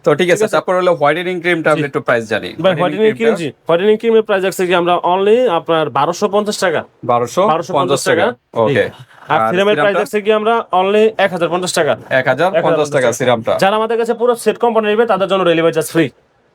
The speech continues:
Speaker 1: যারা একসাথে সম্পূর্ণ
Speaker 2: সম্পূর্ণ
Speaker 1: প্যাকেজটা
Speaker 2: প্যাকেজটা নেবে, তাদের জন্য
Speaker 1: ওকে।
Speaker 2: ডেলিভারি চার্জ ফ্রি।
Speaker 1: কত আসে তাহলে
Speaker 2: আপনার
Speaker 1: টোটাল?
Speaker 2: তাহলে টোটাল হচ্ছে কি আপনার এক হাজার পঞ্চাশ, আর, আ, নাটকিন হচ্ছে বারোশো পঞ্চাশ, আর হচ্ছে গিয়ে পনেরোশো,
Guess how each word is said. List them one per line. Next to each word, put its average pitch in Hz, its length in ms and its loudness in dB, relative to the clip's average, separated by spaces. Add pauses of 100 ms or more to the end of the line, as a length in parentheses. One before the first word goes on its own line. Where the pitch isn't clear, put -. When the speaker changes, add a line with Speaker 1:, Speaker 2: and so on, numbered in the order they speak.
(280)
Speaker 1:
যারা 123 240 2
একসাথে 143 300 -2 (140)
সম্পূর্ণ 170 500 0
Speaker 2:
সম্পূর্ণ 226 300 0
Speaker 1:
প্যাকেজটা 160 260 0
Speaker 2:
প্যাকেজটা 214 320 -2
নেবে, 147 220 0 (120)
তাদের 175 220 0
জন্য 214 140 2
Speaker 1:
ওকে। 196 80 2
Speaker 2:
ডেলিভারি 180 240 2
চার্জ 165 180 -4
ফ্রি। 123 200 -6 (180)
Speaker 1:
কত 160 180 0
আসে 180 260 0
তাহলে 180 180 -2
Speaker 2:
আপনার 156 140 0
Speaker 1:
টোটাল? 202 160 0
Speaker 2:
তাহলে 214 260 0
টোটাল 208 280 0
হচ্ছে 214 220 0
কি 208 80 2
আপনার 208 320 0
এক 175 160 0
হাজার 196 240 0
পঞ্চাশ, 208 680 0 (100)
আর, 151 100 2 (360)
আ, 151 300 2 (340)
নাটকিন 151 400 -2
হচ্ছে 196 280 0
বারোশো 160 360 -2
পঞ্চাশ, 190 720 -2 (360)
আর 143 160 0
হচ্ছে 165 220 -4
গিয়ে 208 300 2 (1000)
পনেরোশো, 190 520 0